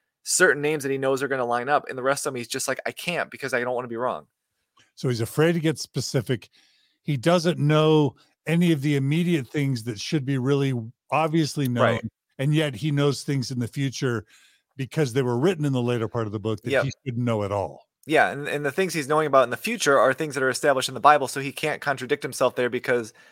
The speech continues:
Speaker 1: he's
Speaker 2: Right.
Speaker 1: working off of another, obviously another text altogether.
Speaker 2: Okay.
Speaker 1: Um, and so this is more from the Tanners. When we get, um, when we get the,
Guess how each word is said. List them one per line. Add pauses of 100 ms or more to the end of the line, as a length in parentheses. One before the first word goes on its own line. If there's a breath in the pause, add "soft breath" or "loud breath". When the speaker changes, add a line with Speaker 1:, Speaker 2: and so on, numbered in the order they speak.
(160)
Speaker 1:
he's
Speaker 2:
Right.
Speaker 1:
working
off
of
another,
obviously
another
text
altogether. (360 loud breath)
Speaker 2:
Okay.
Speaker 1:
Um,
and
so
this
is
more
from
the
Tanners.
When
we
get, (260)
um,
when
we
get
the,